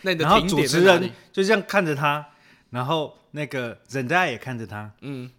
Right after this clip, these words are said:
Speaker 2: 然后重点是，那部影片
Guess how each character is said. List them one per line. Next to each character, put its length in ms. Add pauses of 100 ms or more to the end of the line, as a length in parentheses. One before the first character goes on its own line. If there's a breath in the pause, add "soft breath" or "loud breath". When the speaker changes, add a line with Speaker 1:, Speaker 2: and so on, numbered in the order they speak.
Speaker 2:
然 120
后 60
重 260
点 200
是， 480 (1160)
那 260
部 260
影 180
片 340